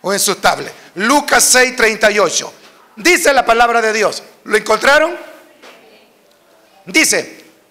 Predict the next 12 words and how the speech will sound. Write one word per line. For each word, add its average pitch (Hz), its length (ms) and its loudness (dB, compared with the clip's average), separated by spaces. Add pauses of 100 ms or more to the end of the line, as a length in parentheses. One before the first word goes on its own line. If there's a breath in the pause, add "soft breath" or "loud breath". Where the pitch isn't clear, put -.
"Dad 269 380 2 (240)
y 247 120 0
se 226 160 2
os 208 200 -2
dará. 202 720 0 (1300)
Medida 277 840 0 (160)
buena, 262 460 2 (840)
apretada, 240 760 2 (760)
remecida 254 1000 2 (600)
y 247 140 -2
rebosando 240 920 2 (500)
dará 214 640 0